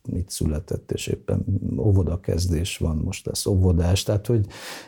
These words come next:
ö, ez a, ö, szán-, eltérő szándékok, és ez teljesen egyéni, hogy kivel miben érdemes megállapodni, de persze az a cél, hogy önálló életet tudjanak teremteni emberek.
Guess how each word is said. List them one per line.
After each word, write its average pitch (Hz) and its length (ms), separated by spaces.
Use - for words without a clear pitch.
ö, 123 220
ez 147 220
a, 139 140
ö, 131 360
szán-, 104 640
eltérő 98 500
szándékok, 98 760
és - 260
ez 98 160
teljesen 90 460
egyéni, 92 400
hogy 95 260
kivel 98 320
miben 95 480
érdemes 95 560
megállapodni, 98 680
de 123 120
persze 92 320
az 92 140
a 87 80
cél, 92 280
hogy 85 180
önálló 82 440
életet 90 420
tudjanak - 540
teremteni - 640
emberek. - 640